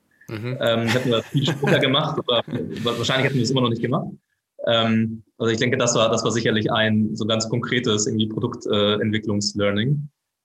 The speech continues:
Speaker 2: Ähm, aber so, so andere Fehler, ne, da, die, das sind halt immer so, so, so Trade-offs, ne? Ich meine,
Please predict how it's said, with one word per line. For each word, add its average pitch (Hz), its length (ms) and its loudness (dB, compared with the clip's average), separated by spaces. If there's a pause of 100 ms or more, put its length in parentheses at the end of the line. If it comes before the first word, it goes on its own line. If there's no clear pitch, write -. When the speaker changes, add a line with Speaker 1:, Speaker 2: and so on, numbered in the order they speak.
(120)
Speaker 2:
Ähm, 104 460 2
aber 113 180 4
so, 117 200 2
so 120 120 2
andere 147 300 2
Fehler, 139 320 2
ne, 156 120 4
da, 151 120 4
die, 123 340 -2
das 135 160 0
sind 156 80 4
halt 143 100 4
immer 135 140 2
so, 127 320 0
so, 120 220 -4
so 127 140 -2
Trade-offs, 110 460 0
ne? 127 100 -2
Ich 127 60 0
meine, 120 280 0